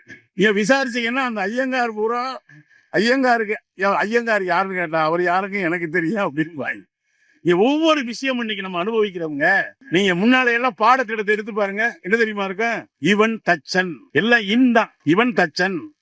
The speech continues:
நாற்காலி செய்கிறான். இவன் குயவன், பானை வணைகிறான்.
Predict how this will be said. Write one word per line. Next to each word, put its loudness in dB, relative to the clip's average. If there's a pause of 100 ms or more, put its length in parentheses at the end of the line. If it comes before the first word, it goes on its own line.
நாற்காலி 2
செய்கிறான். -4 (460)
இவன் 2
குயவன், 0 (240)
பானை 0
வணைகிறான். -2